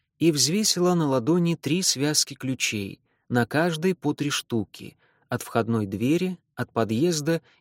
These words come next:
и от кладовки в подвале. Ещё раз покосившись в окно,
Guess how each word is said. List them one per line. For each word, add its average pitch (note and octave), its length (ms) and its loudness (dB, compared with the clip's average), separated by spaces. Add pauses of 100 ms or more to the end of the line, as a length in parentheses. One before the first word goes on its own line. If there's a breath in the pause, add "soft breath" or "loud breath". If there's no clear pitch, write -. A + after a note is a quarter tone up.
и E3 80 4
от F3+ 120 0
кладовки B2 580 -2
в - 100 -20
подвале. G#2 640 -6 (920)
Ещё C3 540 2
раз A2+ 180 0
покосившись A#2 680 0
в A2 40 -4
окно, C3+ 420 0